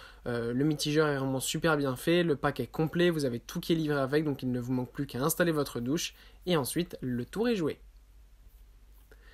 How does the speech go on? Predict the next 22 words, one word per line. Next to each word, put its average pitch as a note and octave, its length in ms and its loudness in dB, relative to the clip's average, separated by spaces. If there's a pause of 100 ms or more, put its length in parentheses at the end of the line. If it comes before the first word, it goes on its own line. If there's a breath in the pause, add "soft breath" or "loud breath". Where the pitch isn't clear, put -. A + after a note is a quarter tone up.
(540 soft breath)
Et G3 120 8
enfin, F#3 520 2
euh, C#3 120 -2
voilà E3+ 540 4
la D3+ 300 4
colonne E3+ 320 0
de D3 80 -6
douche D#3 280 -4
haut G#3 120 2
de F3+ 80 -2
gamme D#3+ 420 2
de D3 400 0
Grohe. D#3 560 2 (560 soft breath)
Cette - 300 0
colonne F3+ 320 4
de F3 80 2
douche F3 380 -2
haut F#3+ 100 4
de E3+ 80 -2
gamme E3+ 420 4
est D#3+ 220 0
vraiment C#3+ 560 0